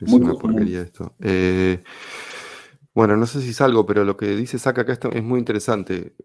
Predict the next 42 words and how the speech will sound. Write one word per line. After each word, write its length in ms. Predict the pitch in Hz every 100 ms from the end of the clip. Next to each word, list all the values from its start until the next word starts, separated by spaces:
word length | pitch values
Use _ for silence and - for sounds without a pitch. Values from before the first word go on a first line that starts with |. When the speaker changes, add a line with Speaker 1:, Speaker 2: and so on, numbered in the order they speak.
| _
Speaker 1:
Eh, 160 | - 110
lo 100 | 107
único 240 | 127 117
que 80 | 101
me 60 | 107
da 80 | 117
mala 160 | 117
espina 480 | 107 - 127 127 127 110
es 400 | 107 - - -
que 240 | - 101 95
justo 280 | 127 120
a 40 | 107
Manchester 380 | 110 113 110 95
City 240 | 113 110
no. 160 | 101 87
¿Sabés 240 | 120 156
cuál 160 | 127 127
es 60 |
la 60 | 113
gran 180 | 110 120
diferencia? 540 | 113 113 131 131 113
Que 100 | 92
Manchester 340 | 120 120 -
City 200 | 95 117
gana 180 | 110 107
seis 280 | 95 110 -
a 60 | 98
uno 300 | 104 92 87
y 40 |
si 120 | -
los 520 | 95 90 85 - - -
perjudica 440 | 101 - 110 120
el 40 | 117
árbitro 320 | 120 110 104
no 100 | 107
les 140 | 95
importa 420 | 98 98 95 87
porque 220 | 82 87 90
metieron 280 | 87 101
seis 160 | 95 104
Speaker 2:
Claro. 140 | 104
Speaker 1:
goles. 240 | 87 87